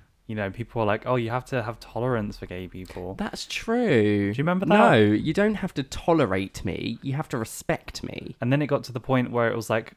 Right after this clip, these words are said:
Speaker 1: "You know what? We don't want tolerance. We want your acceptance."
Speaker 2: Yeah.
Speaker 1: What a time to be alive.
Speaker 2: Like, what a weird time.
Speaker 1: And then, like I said, she has also invited Bob and Lee over. And we don't really like Bob and Lee,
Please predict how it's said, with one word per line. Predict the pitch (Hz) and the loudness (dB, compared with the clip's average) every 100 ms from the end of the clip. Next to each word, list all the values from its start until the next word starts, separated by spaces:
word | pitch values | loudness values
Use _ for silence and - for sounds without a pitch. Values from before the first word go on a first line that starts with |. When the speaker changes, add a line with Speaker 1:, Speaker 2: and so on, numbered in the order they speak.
| - | -6
Speaker 1:
"You | 123 | -2
know | 131 | 0
what? | 123 - | 0 0
We | 123 | 0
don't | 147 | 0
want | 127 113 | -2 -4
tolerance. | - 113 98 87 - | -4 -2 -2 -4 -8
We | |
want | 107 117 | -6 -6
your | 104 | -6
acceptance." | 98 - - - 87 - 135 | -6 -6 -8 -10 -14 -12 -8
Speaker 2:
Yeah. | 127 170 - - 120 _ _ | -2 -2 -2 -6 -8 _ _
Speaker 1:
What | 156 123 | 0 0
a | - | 0
time | 151 | -2
to | 135 | -2
be | 147 | -2
alive. | 147 151 95 - _ - | 2 2 0 -6 _ -2
Speaker 2:
Like, | 135 127 - | 2 2 0
what | 135 151 135 | 2 4 4
a | |
weird | 135 123 120 117 113 113 - - - | 2 0 4 6 4 2 -2 -16 -18
time. | - - 98 80 107 107 117 - _ 127 | -16 -8 -6 -6 -6 -4 -6 -8 _ -2
Speaker 1:
And | 143 | 2
then, | 151 147 127 | 4 2 2
like | 143 - | 0 0
I | |
said, | 127 117 110 110 - | -4 -2 -2 -4 -8
she | 120 | -6
has | 123 123 110 | -4 -4 -2
also | 120 127 | -2 -2
invited | 117 107 104 98 | -2 0 -2 -2
Bob | 110 101 | -2 -2
and | 101 | -2
Lee | 101 95 | -2 -2
over. | 90 92 95 - - - - | -4 -6 -8 -10 -18 -14 -2
And | 110 113 | -2 2
we | 147 | 4
don't | 202 | 2
really | 180 131 | 2 2
like | 98 101 | 2 2
Bob | 113 110 | -2 -2
and | 107 | 0
Lee, | 110 113 | 0 -2